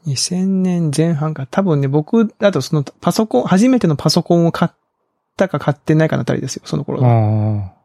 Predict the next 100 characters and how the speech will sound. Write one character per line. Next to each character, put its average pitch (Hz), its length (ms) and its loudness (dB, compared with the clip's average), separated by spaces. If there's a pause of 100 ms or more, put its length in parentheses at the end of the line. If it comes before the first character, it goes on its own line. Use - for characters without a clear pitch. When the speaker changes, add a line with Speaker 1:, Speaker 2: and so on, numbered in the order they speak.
(540)
Speaker 1:
ソ 190 220 2
ー - 20 -6
テ 135 140 0
ッ - 20 -20 (100)
ク 135 100 -6
の 123 140 -4
パ - 120 -2
ソ - 100 -2
コ 139 80 -2
ン - 20 0
買 139 140 0
い - 20 2
ま 135 80 -2
し - 60 -8
た - 40 -4
け - 80 -4
ど。 - 80 -12
Speaker 2:
ソ - 140 -6
ー 120 60 2
テ - 80 -2
ッ - 80 -2
ク。 - 100 -12 (480)
あ 139 60 4
り 120 40 2
ま 120 80 2
し - 60 2
た 123 60 0
ね、 107 40 0
Speaker 1:
う - 20 -4
ん。 - 20 -8
Speaker 2:
ソ 104 100 -4
ー 90 40 -4
テ 101 100 -6
ッ - 20 -20
ク - 120 -14
ね。 - 220 -14 (120)
Speaker 1:
多 180 60 2
分 123 180 0
そ 139 100 0
の、 180 80 4
Speaker 2:
あ 175 40 2
ー。 180 160 -4
Speaker 1:
そ - 120 -2
の 180 140 2
頃 - 240 -4
の 139 80 0
話 - 220 -2
で - 80 -2
す - 60 -8
よ 147 60 2
ね、 143 40 0
多 139 80 2
分 127 200 -4
ね。 170 220 0
Speaker 2:
そ - 160 0
う - 20 2
で 110 80 0
す 104 100 -10
ね。 104 260 0
Speaker 1:
う 147 100 2
ん。 127 340 0 (240)
Speaker 2:
う 127 40 -4
ん。 104 500 -2 (1800)
あ 110 200 2
の、 107 140 0
よ 120 160 2
く 165 180 0
覚 165 200 2
え - 20 2
て 131 140 0
ん 107 60 0
の 101 80 -4
が、 110 340 0
あ 101 60 -8
の、 104 60 -4
Speaker 1:
う 156 60 -2
ん。 147 80 2
Speaker 2:
九 214 180 4
一 240 200 0
一 214 200 -2
っ - 40 -18
て 143 80 0
あ - 20 2
っ - 20 -2
た 135 60 0
じ 123 80 2
ゃ - 20 2
な 113 60 2
い - 20 2
で 104 40 2
す - 80 -8
か。 101 200 -4
Speaker 1:
あ 175 60 2
っ - 80 -2
た 160 80 2
あ - 40 0
っ - 40 -8
た。 - 280 -4
Speaker 2:
テ 135 120 0
ロ 107 220 -6